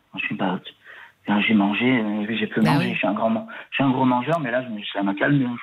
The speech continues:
Speaker 1: je suis... Et puis de faire du, du canot, et je suis pas parti avec eux, moi, j'étais trop en souffrance samedi. J'étais
Speaker 2: Bah
Speaker 1: mal,
Speaker 2: oui.
Speaker 1: hein, je le dis franchement. J'étais pas bien samedi.
Speaker 2: Eh oui, c'est pour ça que c'est, que c'est compliqué, parce que effectivement, euh,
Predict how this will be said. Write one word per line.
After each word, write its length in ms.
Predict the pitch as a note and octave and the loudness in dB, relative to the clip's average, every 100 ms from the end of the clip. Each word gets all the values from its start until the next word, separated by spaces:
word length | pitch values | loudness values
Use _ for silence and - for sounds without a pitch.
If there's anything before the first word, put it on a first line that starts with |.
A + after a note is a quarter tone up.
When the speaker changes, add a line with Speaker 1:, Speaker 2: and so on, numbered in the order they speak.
| - | -10
Speaker 1:
je 60 | |
suis... 120 | A2+ A2+ _ - - - | -12 -14 _ -20 -20 -16
Et 60 | - | -10
puis 200 | - D3 | -2 0
de 140 | C3+ B2 | 2 2
faire 200 | C3 B2 | 2 0
du, 560 | B2+ B2+ B2+ B2+ B2 | 0 0 2 2 0
du 120 | B2 B2 | -4 -2
canot, 280 | B2 B2+ | 2 2
et 40 | D#3 | 2
je 60 | |
suis 80 | C#3+ | -2
pas 80 | A#2+ | -4
parti 260 | A2+ A2 G#2+ | -6 -6 -2
avec 320 | A#2 D3 D3 | 0 0 0
eux, 40 | |
moi, 160 | C3 G2 | -2 -4
j'étais 260 | - - G#2+ | -10 -10 -10
trop 160 | - A2+ | -6 -4
en 40 | |
souffrance 420 | A2+ D3 D3 C3+ - | -2 -2 2 0 0
samedi. 280 | G#2 G#2 - - _ _ _ - | -4 -6 -8 -20 _ _ _ -4
J'étais 140 | D#3+ | 2
Speaker 2:
Bah 160 | D3+ C3 | 2 2
Speaker 1:
mal, 20 | |
Speaker 2:
oui. 40 | A2 | 0
Speaker 1:
hein, 100 | G#2+ | -4
je 60 | A2 | -4
le 60 | A2+ | -4
dis 80 | |
franchement. 580 | A2+ B2 B2 C#3 C3 G#2+ _ _ _ _ _ _ _ | -2 -2 -2 0 0 -4 _ _ _ _ _ _ _
J'étais 180 | - - | -20 -6
pas 120 | C#3 | 0
bien 180 | D3+ C#3 - | 2 2 0
samedi. 360 | A2+ A2 A2 - _ _ _ _ _ _ _ - - - - - - - - - | -2 -4 -6 -14 _ _ _ _ _ _ _ -20 -20 -20 -20 -20 -20 -20 -20 -4
Speaker 2:
Eh 60 | F3 | 0
oui, 260 | G3+ A#3 G3 | 0 0 -4
c'est 200 | - - | -8 -4
pour 180 | G3 F3 | -2 -2
ça 180 | - B3+ | -2 -2
que 60 | G#3+ | -4
c'est, 500 | - F#3+ E3 D#3 C3+ | -2 0 0 0 -4
que 60 | - | -4
c'est 160 | - | -2
compliqué, 540 | D#3 E3+ - E3+ - E3 | 0 0 0 -2 0 0
parce 220 | - D3 | 0 -2
que 100 | - | 0
effectivement, 840 | D3+ D3 - E3+ - - F#3+ A3 G3 | 0 2 0 -4 -4 0 2 4 2
euh, 180 | D3+ | 0